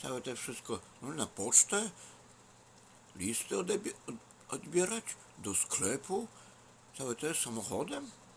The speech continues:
A co to, wsiąść, niedaleko jest przystanek, wsiąść dwa przystanki i podjechać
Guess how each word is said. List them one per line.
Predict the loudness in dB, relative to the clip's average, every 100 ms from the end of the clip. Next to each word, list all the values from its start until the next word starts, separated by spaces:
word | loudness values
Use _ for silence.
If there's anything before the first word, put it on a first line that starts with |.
| -12 -8
A | -4
co | -4
to, | -2 -4 -4 -16 -20 -20 -20 -20 -12
wsiąść, | -8 -6 -8 -12 -20 -20 -16 -6
niedaleko | 0 2 2 2
jest | 2 2
przystanek, | -2 -2 -2 -2 -6 -8 -16 -20 -20 -20 -20 -20 -20 -20 -20 -20 -20 -20 -20 -8
wsiąść | -4 -2 -2 -4 -8 -20 -18 -8
dwa | -2 0 -2 -8
przystanki | -8 -4 -4 -6 -6
i | -6
podjechać | -6 -2 0 0 -2